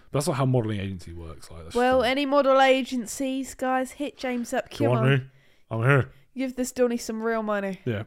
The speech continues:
Speaker 1: please. Please. Please.
Speaker 2: <laughs> I see you doing, like,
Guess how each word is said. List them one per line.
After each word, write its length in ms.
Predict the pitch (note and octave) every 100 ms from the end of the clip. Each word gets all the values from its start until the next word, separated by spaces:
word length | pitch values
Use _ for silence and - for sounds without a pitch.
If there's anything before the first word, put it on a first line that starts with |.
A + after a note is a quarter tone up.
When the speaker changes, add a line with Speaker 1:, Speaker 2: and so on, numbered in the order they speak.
| -
Speaker 1:
please. 320 | B2 A#2+ - _ -
Please. 360 | C#3+ E3 D3 - - - - - -
Please. 260 | E3 - -
Speaker 2:
<laughs> 80 | -
I 80 | E4+ - -
see 180 | - D4
you 60 |
doing, 300 | C4 C4+ B3+
like, 400 | A#3+ A#3+ F#3 -